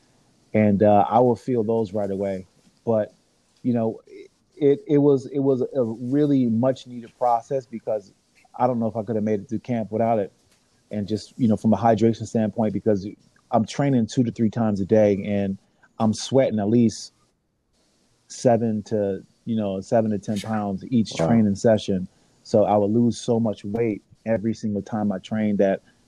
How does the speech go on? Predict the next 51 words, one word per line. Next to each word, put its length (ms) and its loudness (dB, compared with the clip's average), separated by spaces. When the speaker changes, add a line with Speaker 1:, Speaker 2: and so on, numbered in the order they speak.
Speaker 1:
I 100 2
had 320 -2
to 80 -2
constantly 560 -6
stay 220 -4
on 160 -4
top 160 -6
Speaker 2:
Did 100 2
Speaker 1:
of 40 -2
the 60 4
Speaker 2:
you, 140 8
Speaker 1:
fluid. 160 4
Speaker 2:
did 200 4
you 320 4
do 200 2
it 80 0
yourself, 520 0
or 60 -2
were 100 0
you 140 0
advised 500 -2
on 180 -10
the 60 -10
mixtures 560 -6
that 120 -6
you 100 -6
put, 300 -2
the 60 -4
juice 400 2
that, 260 0
that 80 -2
you 140 0
put 160 2
in? 180 4
Were 80 0
you 160 4
advised 380 2
on 120 2
that, 180 2
or 40 0
did 180 -12
you 120 -8
do 120 -4
the 120 -4
research 420 -2
yourself 400 2
and 80 -8
come 160 -4
up 140 -8
with 100 -8
it? 120 -6